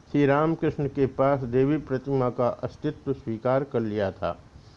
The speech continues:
क्या यही मृण्मय आधार में चिन्मयी मूर्ति है?" केशव यही बात कहते थे। अब वे श्री रामकृष्ण के पास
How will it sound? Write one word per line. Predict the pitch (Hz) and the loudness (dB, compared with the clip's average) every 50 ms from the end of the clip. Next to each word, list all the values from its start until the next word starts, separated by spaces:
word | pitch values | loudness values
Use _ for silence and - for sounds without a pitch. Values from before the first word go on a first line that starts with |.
| - - - | -20 -8 0
क्या | 143 147 147 | 2 4 4
यही | 143 139 143 131 147 165 165 | 6 4 4 4 4 4 4
मृण्मय | 156 135 131 139 139 139 147 151 - - | 4 4 4 4 4 4 2 2 2 0
आधार | 131 120 110 110 120 131 135 139 | 0 0 0 2 2 2 2 2
में | 139 135 131 127 131 | 2 2 0 0 -2
चिन्मयी | - 117 110 117 120 131 135 | -4 -4 -2 0 2 2 2
मूर्ति | 123 110 107 104 104 - 139 | 2 0 -2 -4 -6 -4 -2
है?" | 139 131 131 131 135 - - - - - - - - - - - - - - _ - | -2 0 0 0 -2 -2 -8 -16 -20 -20 -20 -20 -20 -20 -20 -20 -20 -20 -20 _ 0
केशव | - 165 170 165 - 185 175 | 2 2 4 4 4 4 4
यही | 160 147 143 139 156 160 | 6 4 4 4 4 2
बात | 147 135 131 127 107 - - | 4 4 2 2 0 0 0
कहते | 117 110 104 - 139 135 | 0 0 2 2 2 2
थे। | 131 - 110 95 90 - - - - - - - - - - - - - - - - - - - _ - - - - - - - - - - - - - | 2 0 -2 -2 -2 -4 -8 -14 -20 -20 -20 -20 -20 -20 -20 -20 -20 -18 -18 -18 -18 -18 -20 -20 _ -20 -20 -20 -20 -20 -20 -20 -20 -20 -20 -20 -10 -2
अब | 143 147 156 156 | 2 2 2 4
वे | 170 180 175 | 4 4 4
श्री | 170 - 175 165 | 4 4 4 6
रामकृष्ण | 151 147 147 156 170 165 - 170 156 - 165 | 6 6 6 4 2 2 0 0 -2 0 -4
के | 139 131 160 151 | -4 -2 -4 -4
पास | 139 - 143 139 139 139 139 139 - - - - | -2 0 2 4 4 4 2 0 -4 -12 -20 -20